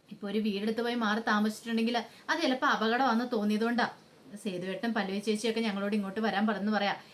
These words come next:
ഇത് കേട്ടപ്പോ ശോഭ പറഞ്ഞു, "അതെന്താ മോനെ, ഒരു കുഴപ്പമില്ല, ദേ ഇത് നിങ്ങളുടെ വീടും കൂടെ അല്ലേ, ഇവിടെ വേറെ ആരോ ഉള്ളത്, ഏ, അതുകൊണ്ട്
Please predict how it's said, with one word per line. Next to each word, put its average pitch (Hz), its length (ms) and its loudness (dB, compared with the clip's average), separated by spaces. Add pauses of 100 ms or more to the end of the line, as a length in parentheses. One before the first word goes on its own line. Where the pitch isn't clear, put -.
(140)
ഇത് 339 100 -4
കേട്ടപ്പോ 220 360 2
ശോഭ 196 360 0
പറഞ്ഞു, 208 160 2 (140)
"അതെന്താ 226 340 0
മോനെ, 233 320 0 (300)
ഒരു 330 180 0
കുഴപ്പമില്ല, 233 600 0 (280)
ദേ 202 100 -4 (720)
ഇത് 196 200 -4 (340)
നിങ്ങളുടെ 359 340 -2
വീടും 233 300 2
കൂടെ 254 140 2
അല്ലേ, 226 200 4
ഇവിടെ 180 280 -4
വേറെ 214 280 2
ആരോ 233 240 4
ഉള്ളത്, 208 380 2 (440)
ഏ, 247 40 -6 (300)
അതുകൊണ്ട് 311 420 2